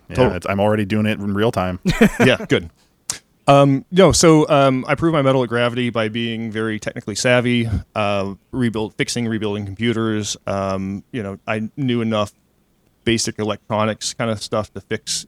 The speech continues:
Speaker 2: things here and there. Ended up, uh, be-, getting hired to staff as a staff engineer, uh, and a technician and studio manager. Uh, and it was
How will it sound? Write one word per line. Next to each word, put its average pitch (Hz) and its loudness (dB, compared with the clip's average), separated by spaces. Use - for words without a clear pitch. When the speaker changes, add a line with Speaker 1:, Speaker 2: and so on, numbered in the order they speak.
Speaker 2:
things 110 -2
here 113 0
and 110 2
there. 110 2
Ended 120 0
up, 113 2
uh, 104 0
be-, 131 -2
getting 117 -2
hired 104 -4
to - -12
staff 107 -2
as 98 -10
a 95 -10
staff 92 -8
engineer, 104 -4
uh, 90 -4
and 95 -8
a 85 -10
technician 101 -8
and 90 -12
studio 101 -6
manager. 95 -6
Uh, 85 -10
and 107 -2
it 135 0
was 120 -4